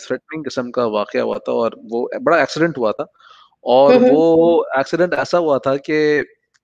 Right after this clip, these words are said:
Speaker 1: मैंने जिसको भी बताया तो उसने कहा कि तुम जिंदा कैसे बच गए उसमें, हालांकि उसमें मुझे, अ, ऐसा accident हुआ था कि कोई खराश भी मुश्किल से ही आई थी मुझे।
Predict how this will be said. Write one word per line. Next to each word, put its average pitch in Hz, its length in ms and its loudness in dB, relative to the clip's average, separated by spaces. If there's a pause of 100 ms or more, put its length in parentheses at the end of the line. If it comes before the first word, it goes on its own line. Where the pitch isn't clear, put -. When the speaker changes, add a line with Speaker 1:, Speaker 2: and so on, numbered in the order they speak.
Speaker 1:
मैंने 139 220 -10
जिसको 135 280 -14
भी 180 100 -4
बताया 139 460 -4
तो 131 400 -6
उसने 143 220 -12
कहा 151 120 -4
कि 147 140 -10
तुम 139 160 -8
जिंदा 127 300 -4
कैसे 127 240 -4
बच 113 140 -6
गए 107 140 -10
उसमें, 117 200 -8
हालांकि 123 260 -4
उसमें 127 240 -8
मुझे, 120 420 -2 (560)
अ, 110 180 0 (300)
ऐसा 120 220 -2
accident 127 260 -6
हुआ 120 100 -2
था 135 100 -4
कि 131 140 -4
कोई 117 600 -4 (300)
खराश 113 440 -2
भी 135 60 -2
मुश्किल 123 300 -6
से 117 140 -6
ही 110 80 -2
आई 98 140 -2
थी 104 160 -14
मुझे। 98 180 -10